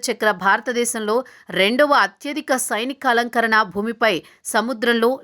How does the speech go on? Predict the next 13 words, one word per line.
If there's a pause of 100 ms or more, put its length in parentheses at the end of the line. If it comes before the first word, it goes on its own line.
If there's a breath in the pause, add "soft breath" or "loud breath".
లేదా (160)
గాలిలో (340 soft breath)
శత్రువుల (100)
సమక్షంలో
ప్రదర్శించిన (460 soft breath)
శౌర్యానికి
ప్రదానం (100)
చేస్తారు. (340)
యుద్ధకాల (120)
శౌర్య (100)
పురస్కారాలలో (120)
ప్రాధాన్యతలో (140)
మూడవది